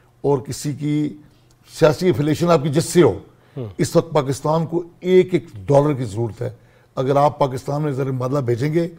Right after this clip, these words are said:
Speaker 1: पाकिस्तान strong होगा, तो ये आज पाकिस्तान का वजूद का आधा वजूद पाकिस्तान का जो है ना मफलूज हो चुका है। इन लोगों के घर बनाने हैं, इन्हें दोबारा आबाद करना है,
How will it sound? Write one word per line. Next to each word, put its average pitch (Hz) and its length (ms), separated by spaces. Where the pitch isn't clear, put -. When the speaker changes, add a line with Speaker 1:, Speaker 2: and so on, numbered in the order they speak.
Speaker 1:
पाकिस्तान 147 520
strong 160 420
होगा, 180 320
तो 151 40
ये 147 220
आज 156 340
पाकिस्तान 156 540
का 156 220
वजूद 135 340
का 180 60
आधा 196 420
वजूद 143 340
पाकिस्तान 143 460
का 143 60
जो 139 140
है 151 60
ना 143 100
मफलूज 147 280
हो 143 80
चुका 143 220
है। 156 160
इन 151 220
लोगों 143 240
के 160 100
घर 160 200
बनाने 160 340
हैं, 170 300
इन्हें 151 180
दोबारा 139 260
आबाद 139 400
करना 151 240
है, 165 140